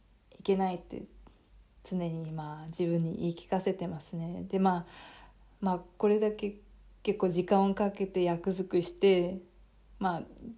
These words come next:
どれだけ見てる人に伝わってるかは正直謎です。<laughs> 私には分からないけど。でもまあ、確実に自分のためにはなってるかなっ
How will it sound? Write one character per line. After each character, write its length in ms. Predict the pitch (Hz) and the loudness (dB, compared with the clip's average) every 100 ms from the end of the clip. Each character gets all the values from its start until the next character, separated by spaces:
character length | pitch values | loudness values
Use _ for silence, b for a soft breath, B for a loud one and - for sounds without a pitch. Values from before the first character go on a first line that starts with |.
| - | 0
ど 140 | 226 | 6
れ 100 | 226 | 8
だ 120 | 254 254 | 10 8
け 360 | 262 202 - - | 4 0 -4 0
見 140 | 254 | 2
て 100 | 262 | 4
る 80 | 202 | 2
人 200 | - 190 | 2 -2
に 240 | 170 170 - | -2 -6 -8
伝 220 | - 214 | -2 0
わ 60 | 196 | 0
っ 40 | |
て 80 | 214 | -2
る 80 | 208 | -2
か 140 | - | 4
は 120 | 220 | 4
正 260 | - 214 208 | 4 0 0
直 320 | 202 202 175 | 0 -2 0
謎 280 | 170 170 175 | 0 0 2
で 80 | 180 | 4
す。 300 | 185 185 202 - | 4 4 2 0
<laughs> 80 | |
私 300 | 185 170 170 | -6 -4 4
に 120 | 214 185 | 4 4
は 80 | |
分 120 | 160 160 | 0 -4
か 180 | 190 | -2
ら 120 | 175 170 | 0 0
な 120 | 170 | -4
い 60 | - | -6
け 100 | 185 | -2
ど。 300 | 170 170 170 - B B B B | 2 2 0 -8 B B B B
で 100 | 226 | 0
も 80 | 190 | 2
ま 340 | 185 170 170 | 2 0 -4
あ、 40 | - B B B B | -10 B B B B
確 260 | - 214 277 | -4 0 2
実 260 | 269 247 254 | 2 0 0
に 60 | |
自 180 | 226 220 | 0 -2
分 720 | 214 214 214 214 214 208 226 - - | -2 -2 -2 -2 -2 -4 -6 -14 -4
の 140 | 240 277 | 0 2
た 140 | 254 | 4
め 120 | 262 | 4
に 100 | 226 | 2
は 80 | 170 | 0
な 100 | 160 | -2
っ 60 | - | -6
て 100 | - | -8
る 60 | |
か 140 | - - | -6 -2
な 120 | |
っ 60 | 226 | -2